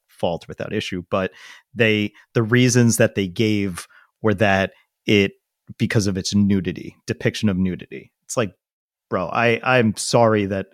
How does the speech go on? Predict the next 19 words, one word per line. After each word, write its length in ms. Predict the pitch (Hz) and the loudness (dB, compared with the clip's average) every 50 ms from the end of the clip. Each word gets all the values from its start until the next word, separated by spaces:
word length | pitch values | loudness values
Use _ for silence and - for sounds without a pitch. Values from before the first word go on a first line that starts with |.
| _ - - - _ _ | _ -20 -20 -20 _ _
this, 400 | - 101 110 110 104 - - - 117 | -8 -2 0 0 0 0 -2 -2 0
uh, 280 | 107 101 98 95 92 98 | 0 0 0 -2 -4 -4
this 220 | 101 107 104 - - | -4 -4 -4 -4 -2
book 280 | - 110 104 - - | -2 -2 -2 -2 -2
that's 180 | - 92 - - | -4 -6 -4 -6
commentary 1120 | - - 110 101 98 101 98 95 - - 95 92 95 - - _ - 107 101 98 95 92 95 | -4 0 0 2 4 2 2 0 0 0 -2 0 -2 -4 -6 _ 0 0 2 2 2 0 0
on 180 | 92 92 92 | 0 0 0
the 140 | 92 92 92 | -2 -2 -4
extermination, 1120 | - 98 - - - - 113 107 104 101 98 98 98 101 95 - 101 98 95 90 90 92 - - | -4 -6 -8 -8 -6 0 2 4 4 4 4 2 2 0 -2 -2 -2 -2 -2 -2 -4 -6 -2 0
uh, 120 | 113 107 110 | 0 0 0
the 140 | - 110 107 | 0 -2 -2
attempted 360 | 101 - 120 107 98 - 98 | 0 2 0 2 2 0 -2
extermination 880 | 95 - - - 110 101 95 92 95 98 104 - - 98 92 90 90 - | -2 -4 -2 -2 0 0 2 2 0 0 0 -2 -2 -2 -2 -2 -2 -2
of 200 | - 104 92 87 | -2 -2 -2 0
an 80 | 95 92 | -2 -2
entire 560 | 92 90 - - - 101 98 95 92 90 - - - - - - - _ _ - | -2 -4 -4 -2 -2 0 0 0 -2 -4 -6 -8 -12 -18 -18 -20 -20 _ _ -6
group 340 | 107 92 104 107 107 - - | -2 2 4 4 4 4 0
of 140 | 87 - | -6 -6
people 500 | - - 110 104 - 101 95 92 87 - | 0 0 0 2 2 2 2 2 0 -2